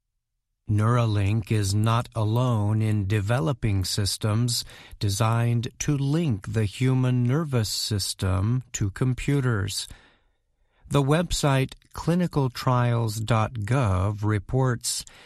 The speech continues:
there are currently more than forty brain-computer interface trials going on in places around the world. Reuters reported that in the past,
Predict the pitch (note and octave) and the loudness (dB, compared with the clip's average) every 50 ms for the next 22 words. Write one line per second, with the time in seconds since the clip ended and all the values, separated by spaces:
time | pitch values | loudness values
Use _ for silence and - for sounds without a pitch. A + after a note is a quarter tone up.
0 | - - - A#2 A2+ B2 B2+ B2 B2 B2 A#2+ A#2+ - - - - - G3 F#3 D#3 | -20 -10 -4 0 2 2 2 2 2 2 0 -2 -4 -8 -6 -2 0 2 2 2
1 | B2 A2+ B2+ B2 B2+ B2+ B2 B2+ C3+ C#3 C#3 B2+ C#3 C3+ C3+ C3 A#2+ - - - | 2 0 0 2 2 2 2 2 0 0 0 2 2 2 2 0 -2 -4 -6 -2
2 | D3+ D#3+ F3 F3+ D3+ D3 B2 G2+ G2 F#2+ F#2+ G2+ G2+ G2+ A2 A#2+ C3 C#3 D3 C#3+ | -2 0 0 0 0 0 0 0 0 -2 -2 -2 -2 0 0 2 2 2 0 0
3 | B2+ - - D3 C#3 C3 - - - D3 C#3+ C#3 C3 C3 C3 - - - D#3+ F#3 | -2 -2 0 0 0 0 -2 -4 -2 -2 0 2 2 0 0 -2 -2 -2 -2 -2
4 | F3 - C#3+ B2 G#2+ - - A2 G2 F#2 - - - - - - G#2 F#2 F#2 F2 | 0 0 0 -2 0 0 0 0 0 0 -2 -2 -6 -6 -6 -2 0 0 0 0
5 | E2+ F2+ F#2+ G#2+ A#2 B2 A#2 - - - - - - - - - - - - B2 | 0 0 -2 0 -2 -2 -2 -4 -6 -10 -14 -20 -20 -20 -20 -20 -12 -4 0 0
6 | C3 C#3+ C#3+ D3 D3 D3 D#3 D#3+ C#3+ A#2+ A2 A2+ A#2+ A#2+ A#2+ A#2+ A#2+ A#2+ A#2+ - | 2 2 2 2 2 0 0 0 0 0 0 2 2 2 2 2 2 0 -2 -2
7 | - - C3+ C3+ B2+ - - C#3+ C3+ B2+ C3 D#3 D3+ C3+ B2 G2 F#2+ F#2+ G2 G2+ | -2 -2 0 0 0 0 0 0 0 0 0 0 0 2 2 2 2 2 2 0
8 | F#2+ G2+ G#2+ A2 A2 A#2 A#2 A#2 A#2 A2+ G#2+ G2+ G2 G2+ G2 - - _ _ _ | 0 0 0 0 0 0 0 2 2 0 0 0 -2 -4 -6 -10 -18 _ _ _
9 | _ _ _ _ _ _ _ _ _ _ _ _ _ _ _ _ _ _ A2+ G#2+ | _ _ _ _ _ _ _ _ _ _ _ _ _ _ _ _ _ _ -2 0
10 | A2 A2 A2+ A#2+ G#2+ G2+ F#2 F2+ F2+ G2+ A2 G#2 G2 G#2 G2+ A2 G#2 G2 - - | 0 2 0 0 0 0 0 0 0 0 0 -2 -2 -2 -2 -2 -2 -2 -4 -4
11 | - A#2 A2 G2+ G2 G#2 A2 A2+ G#2 G#2 A2+ G#2 G#2+ - A#2+ A2 G#2 G2+ G2+ F#2+ | -2 0 0 0 0 0 0 0 0 -2 -2 -2 -2 -2 -2 -2 -2 -2 -2 -2
12 | - - - C3+ C3+ B2+ A2+ G#2 G#2+ A2+ - - - - | -2 -2 0 0 0 0 2 0 0 -2 -2 -4 -8 -10